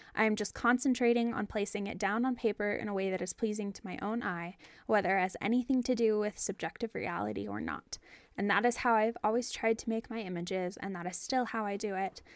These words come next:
And I haven't really thought about it any other way than that." "That is just my style, and it's the way I started and the way I am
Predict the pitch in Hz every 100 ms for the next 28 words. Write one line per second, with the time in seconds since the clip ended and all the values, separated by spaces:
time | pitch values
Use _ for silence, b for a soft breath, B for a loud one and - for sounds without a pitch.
0 | B - 208 202 233 254 269 285 269 269
1 | 254 247 247 - 214 226 233 233 226 208
2 | 196 180 165 - b b - 180 160 -
3 | - 202 262 277 269 - 226 226 226 233
4 | 226 214 202 - - 165 180 208 - 190
5 | 175 175 - 190 190 190 175 165 175 185
6 | -